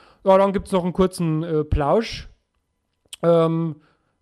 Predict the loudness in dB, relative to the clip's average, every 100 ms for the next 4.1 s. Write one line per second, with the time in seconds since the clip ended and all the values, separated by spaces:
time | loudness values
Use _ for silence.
0 | -2 0 2 2 0 2 2 2 -2 -2
1 | -4 -2 -2 0 -2 -2 -2 0 0 0
2 | -2 2 2 2 -2 -2 -6 -6 -6 -6
3 | -4 -4 -4 -8 -8 -4 -2 0 0 -2
4 | -12